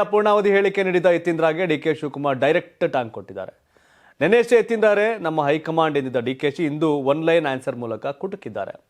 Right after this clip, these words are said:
ಮಂಗಳೂರಲ್ಲಿ ಮಾಧ್ಯಮಗಳ ಪ್ರಶ್ನೆಗೆ ಸಮಯವೇ ಉತ್ತರಿಸುತ್ತದೆ ಅಂತ ಹೇಳಿದ್ದಾರೆ.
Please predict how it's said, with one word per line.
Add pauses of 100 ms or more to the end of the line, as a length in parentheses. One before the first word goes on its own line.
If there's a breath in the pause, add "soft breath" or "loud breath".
(600 soft breath)
ಮಂಗಳೂರಲ್ಲಿ
ಮಾಧ್ಯಮಗಳ
ಪ್ರಶ್ನೆಗೆ
ಸಮಯವೇ
ಉತ್ತರಿಸುತ್ತದೆ
ಅಂತ
ಹೇಳಿದ್ದಾರೆ.